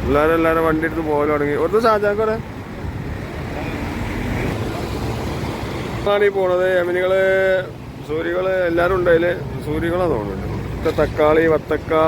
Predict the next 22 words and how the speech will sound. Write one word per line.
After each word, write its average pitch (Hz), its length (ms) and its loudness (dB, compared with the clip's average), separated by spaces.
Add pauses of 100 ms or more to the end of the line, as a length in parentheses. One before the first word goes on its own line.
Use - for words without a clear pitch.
പൈനാപ്പിൾ, 156 540 2 (160)
ഒറുത്തുക്കാല്, 156 680 2 (240)
ഓറഞ്ച് 156 420 0 (100)
ഒക്കെ 160 280 -2
വാങ്ങി 151 280 0
ഇങ്ങനെ 156 240 2
പോവാണ്. 143 380 0 (2000)
വെള്ളിയാഴ്ച 143 480 4 (260)
പള്ളിയിൽ 160 440 2 (120)
കച്ചവടം 147 420 0
ഉണ്ടാവും, 131 320 4
വിലക്കുറവായിരിക്കും. 123 840 2 (280)
കടയിൽ 139 260 2
നിന്ന് 160 160 0
കിട്ടണതിലേറെ 156 640 4
ഒരുപാട് 156 540 2
വിലക്കുറവായിരിക്കും. 139 760 0 (1600)
അപ്പൊ 127 200 0
അതിന്റെ 147 300 2
വിലക്കുറവുണ്ടാവുമ്പോ 151 920 2
എല്ലാരും 151 480 2
ഓരോന്ന് 151 340 0